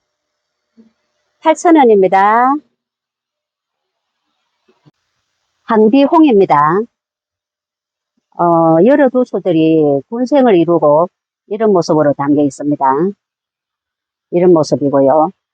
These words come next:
포트는 십삼점오 센치 포트입니다. 이렇게 많은 두수들이 한 포트에 이런 식으로 담겨 있습니다.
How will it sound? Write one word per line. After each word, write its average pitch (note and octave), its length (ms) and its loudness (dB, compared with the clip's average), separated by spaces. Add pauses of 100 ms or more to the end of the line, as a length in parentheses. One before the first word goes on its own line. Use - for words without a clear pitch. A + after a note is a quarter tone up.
(180)
포트는 F#3 600 0
십삼점오 G#3+ 840 -2
센치 D4 320 -4
포트입니다. D3+ 760 -4 (1800)
이렇게 C#3+ 320 -4 (840)
많은 F3+ 520 0
두수들이 D#3 800 0
한 D#3+ 180 -4
포트에 F3+ 280 -4 (300)
이런 F#3 180 2
식으로 D#3+ 400 -2
담겨 D3 280 -4
있습니다. C#3+ 640 -4